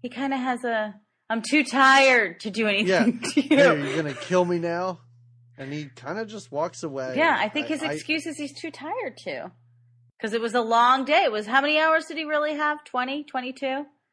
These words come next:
Speaker 1: It was on that watch.
Speaker 2: He's tired from the moment he walks into his office. He
Speaker 1: Well,
Speaker 2: looks sleepy.
Speaker 1: true,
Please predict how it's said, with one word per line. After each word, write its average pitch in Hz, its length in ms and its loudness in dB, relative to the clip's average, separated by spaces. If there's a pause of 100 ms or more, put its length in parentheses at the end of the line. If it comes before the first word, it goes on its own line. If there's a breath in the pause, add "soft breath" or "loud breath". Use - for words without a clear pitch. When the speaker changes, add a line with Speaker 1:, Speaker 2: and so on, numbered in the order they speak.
(220)
Speaker 1:
It 254 40 -8
was 277 120 -4
on 359 200 4
that 320 240 2
watch. 277 320 -2
Speaker 2:
He's 285 300 -6
tired 170 440 -4
from 139 180 -12
the 127 100 -8
moment 143 300 -8
he 135 40 -8
walks 127 340 -8
into 131 160 -10
his 113 180 -14
office. 175 460 -8
He 180 80 -6
Speaker 1:
Well, 165 320 0
Speaker 2:
looks - 220 -10
sleepy. 123 400 -12
Speaker 1:
true, 165 500 -4